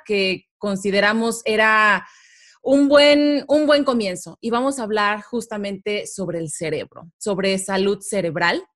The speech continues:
Y te comento cómo van a funcionar estas series. Estas series van a llevar un hilo conductor, que es como el tema general,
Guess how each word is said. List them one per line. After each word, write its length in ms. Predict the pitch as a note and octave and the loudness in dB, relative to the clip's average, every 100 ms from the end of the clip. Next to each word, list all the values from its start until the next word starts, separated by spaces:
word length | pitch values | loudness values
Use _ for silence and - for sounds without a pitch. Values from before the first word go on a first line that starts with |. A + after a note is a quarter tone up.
| - - - - | -20 -20 -20 -6
Y 500 | C4 C4+ C4+ C4+ C4+ C4+ | 2 4 6 4 2 0
te 80 | C4 | 2
comento 380 | C#4 D#4+ D#4+ F#4+ | 4 4 2 4
cómo 200 | D#4+ D4+ | 6 6
van 160 | C#4+ | 6
a 80 | D4 | 2
funcionar 460 | B3+ A3 G#3+ G#3 G#3+ | 0 -2 -2 -2 -4
estas 320 | G#3+ G#3+ G3 | -4 -6 -4
series. 400 | D#3 C#3 - _ _ _ _ | -6 -8 -14 _ _ _ _
Estas 320 | C4+ E4 E4 | 0 0 4
series 380 | C#4+ C#4 C#4 A3 | 2 4 2 2
van 260 | A#3+ A#3+ | 0 2
a 60 | A#3+ | 0
llevar 280 | G#3+ G#3 G#3 | 0 0 0
un 140 | A3 | 0
hilo 220 | A#3 A#3 A#3 | 2 2 0
conductor, 500 | F#3+ F3+ - C#4+ B4+ - | -4 -6 0 0 0 -6
que 100 | G#3 | -4
es 100 | G3 | -2
como 180 | G#3 F#3+ | -2 -4
el 120 | F3 | -4
tema 220 | - G3+ G3 | -4 -4 -4
general, 460 | F#3+ E3 F3 F4 | -8 -4 -4 -4